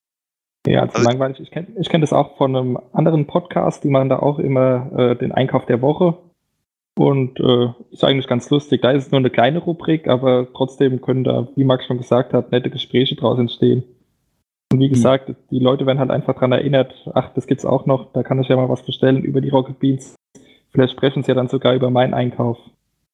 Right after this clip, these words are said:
Speaker 2: Ja, eben, stimmt.
Speaker 3: Ja, okay. Also,
Speaker 2: Also, ich, ich will
Speaker 3: ich
Speaker 2: da
Speaker 3: kann mir
Speaker 2: jetzt
Speaker 3: das
Speaker 2: auch kein
Speaker 3: einfach gerade
Speaker 2: vier
Speaker 3: nicht so gut
Speaker 2: Stunden,
Speaker 3: vorstellen.
Speaker 2: ich will da keinen Freitagabend vier Stunden Format draus machen.
Speaker 3: Warum
Speaker 2: Aber
Speaker 3: eigentlich nicht?
Speaker 2: zwanzig
Speaker 3: Freitagabend ist eh nichts los.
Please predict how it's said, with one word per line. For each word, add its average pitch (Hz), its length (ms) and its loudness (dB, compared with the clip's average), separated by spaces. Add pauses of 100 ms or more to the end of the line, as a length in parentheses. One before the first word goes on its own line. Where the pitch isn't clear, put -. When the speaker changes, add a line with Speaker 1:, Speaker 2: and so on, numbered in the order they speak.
(140)
Speaker 2:
Ja, 104 260 0
eben, 101 300 -4 (160)
stimmt. - 300 -14 (400)
Speaker 3:
Ja, 113 200 0
okay. 107 420 -4
Also, 127 280 2 (640)
Speaker 2:
Also, 131 180 0
ich, 135 160 -4
ich - 140 -6
will 143 60 0
Speaker 3:
ich 160 60 0
Speaker 2:
da 156 40 0
Speaker 3:
kann 165 100 2
mir 185 60 -2
Speaker 2:
jetzt 165 80 -6
Speaker 3:
das 170 80 -8
Speaker 2:
auch - 0 -
kein 143 80 -4
Speaker 3:
einfach 127 120 -6
gerade 135 60 -2
Speaker 2:
vier - 20 2
Speaker 3:
nicht 143 180 -2
so 139 100 0
gut 131 80 -8
Speaker 2:
Stunden, 123 100 -14
Speaker 3:
vorstellen. 113 440 -10 (140)
Speaker 2:
ich - 220 -4
will 131 80 2
da 143 120 0
keinen 120 260 -4
Freitagabend 120 640 -2 (120)
vier 113 200 -6
Stunden 135 260 -2
Format 98 380 -4
draus 95 220 -6
machen. 98 280 -8 (300)
Speaker 3:
Warum 110 140 -4
Speaker 2:
Aber 107 100 2
Speaker 3:
eigentlich 156 60 0
nicht? 156 100 -4
Speaker 2:
zwanzig 120 220 0
Speaker 3:
Freitagabend 131 520 -10
ist 127 100 -16
eh 143 60 -8
nichts 135 220 -4
los. 110 260 -6